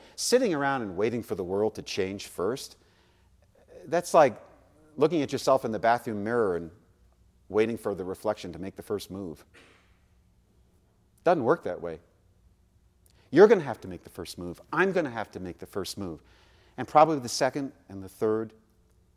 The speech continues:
and the fourth. And one piece of good news is that others will be doing that for me when I falter, because they are exchanging the differences for the person.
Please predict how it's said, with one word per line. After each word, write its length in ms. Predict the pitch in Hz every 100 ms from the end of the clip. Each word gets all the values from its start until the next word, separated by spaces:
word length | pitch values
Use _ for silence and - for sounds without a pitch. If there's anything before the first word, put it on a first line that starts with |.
| _ -
and 160 | 101
the 40 | 95
fourth. 500 | - 104 80 - _ _ _ _ _ _ _ _ _ _
And 80 | 127
one 100 | 175
piece 160 | 254 185
of 60 |
good 160 | 170 165
news 180 | 156 139
is 60 | 131
that 140 | 135
others 240 | 143 143
will 80 | 123
be 100 | 113
doing 240 | 107 117 113
that 160 | 113
for 280 | - - 117
me 160 | 101 82
when 160 | 85
I 120 | 90 120
falter, 460 | - 73 69 - - _ _ _ _ _ _ _ _
because 260 | 113 113 90
they 260 | 117 127
are 120 | 110
exchanging 680 | 95 - - 110 110 95 80 - _ _ _ _ _
the 80 | 104
differences 800 | 90 127 123 104 87 80 - - - _ _ _ _ _ _
for 160 | _ 226
the 100 | 214
person. 440 | - 196 185 170